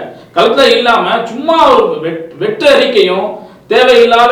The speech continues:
அரசியல் குழப்பங்களையும், லைம் லைட்ல இருக்கணும், லைம் லைட் அரசியல்ல லைம் லைட்லயே இருந்துகிட்டே இருக்கணும், அவன் வந்து வளர்ந்துருவான்னு நினைப்பாங்க.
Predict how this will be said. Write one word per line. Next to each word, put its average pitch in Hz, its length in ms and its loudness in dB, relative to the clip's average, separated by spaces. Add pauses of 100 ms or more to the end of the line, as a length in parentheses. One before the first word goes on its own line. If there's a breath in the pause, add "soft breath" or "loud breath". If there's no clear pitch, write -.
(280)
அரசியல் 247 380 0
குழப்பங்களையும், 220 640 -2
லைம் 254 240 -2
லைட்ல 190 260 0
இருக்கணும், 156 300 -6 (160)
லைம் 202 240 -6
லைட் 165 320 -4
அரசியல்ல 180 540 -2
லைம் 208 220 -2
லைட்லயே 196 340 4
இருந்துகிட்டே 190 320 0
இருக்கணும், 175 260 0
அவன் 170 140 0
வந்து 170 160 -4
வளர்ந்துருவான்னு 170 420 -2
நினைப்பாங்க. - 320 -8